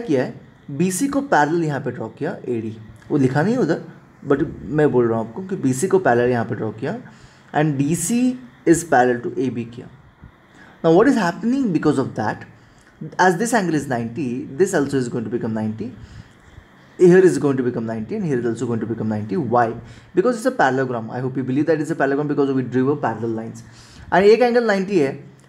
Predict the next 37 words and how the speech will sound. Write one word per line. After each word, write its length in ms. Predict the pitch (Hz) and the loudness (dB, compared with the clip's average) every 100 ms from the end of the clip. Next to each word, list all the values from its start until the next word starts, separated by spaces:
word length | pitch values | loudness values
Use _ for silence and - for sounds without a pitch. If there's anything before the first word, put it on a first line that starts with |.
| _ | _
तो 80 | 190 | 2
ये 480 | 208 208 220 226 240 | 4 8 8 8 6
अपोजिट 380 | 233 180 180 190 | 2 2 2 4
एंगल 180 | 185 165 | 2 2
तो 120 | 147 | 0
इक्वल 200 | 139 151 | -2 0
हो 60 | 185 | 0
जाएंगे 260 | 185 185 196 | 0 0 2
और 100 | 190 | 4
ये 100 | 170 | 4
एडजेसेंट 320 | 127 147 170 | 4 0 -2
एंगल 200 | 156 135 | 0 -2
भी 80 | 127 | -4
नाइंटी 220 | 214 233 | -4 -4
हो 80 | 226 | -6
जाएगा, 260 | 214 202 196 | -6 -8 -10
सिंपल 300 | 185 202 208 | -8 -4 -4
सी 120 | 202 | 0
बात 180 | 185 160 | 0 0
है, 100 | 170 - - - - - _ - | -4 -8 -20 -20 -20 -20 _ -2
है 60 | |
ना? 100 | 185 339 - - - - - - - - - | 0 0 -6 -20 -20 -20 -20 -20 -20 -8 4
तो 100 | 285 | 8
what 240 | - 247 311 294 | 8 6 4 2
type 200 | 240 233 | 2 2
of 80 | 240 226 | 0 0
quadrilateral 360 | 202 196 208 | 0 0 -2
A 220 | - 180 175 | 2 4 4
B 100 | 180 185 | 0 -2
C 100 | 180 | -2
D 80 | 147 170 151 | 0 -2 -2
has 200 | 156 127 | -2 -2
become? 260 | 123 123 107 - - - | -4 -6 -8 -12 -20 -14
It's 160 | 127 143 | -10 -4
a 60 | 196 | -4
rectangle। 420 | 214 254 220 214 - - - - - - - - - - - - - - | -2 -2 -2 -4 -10 -18 -20 -20 -20 -18 -18 -20 -20 -20 -20 -20 -20 4
तो 100 | 180 | 6